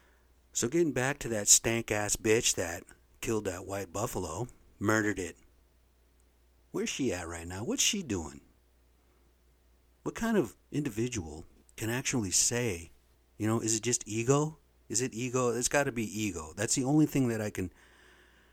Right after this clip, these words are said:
equate it to, man. It's just the ego is so insecure and so insignificant, they're not relevant,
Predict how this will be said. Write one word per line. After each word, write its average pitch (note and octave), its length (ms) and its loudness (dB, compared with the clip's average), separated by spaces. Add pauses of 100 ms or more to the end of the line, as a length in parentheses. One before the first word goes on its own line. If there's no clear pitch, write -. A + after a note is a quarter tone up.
(500)
equate D3+ 340 0
it D#3 100 -2
to, G#2 160 0
man. G2+ 380 0 (140)
It's G#2+ 100 -6
just - 240 -2 (180)
the - 180 -6
ego G#2+ 600 -6 (1600)
is G#2 400 0
so C3 340 2
insecure C3+ 880 0
and G2+ 180 -4
so A2+ 440 0 (840)
insignificant, G#2+ 880 0 (920)
they're A#2+ 100 0
not A#2+ 220 0
relevant, A2 540 4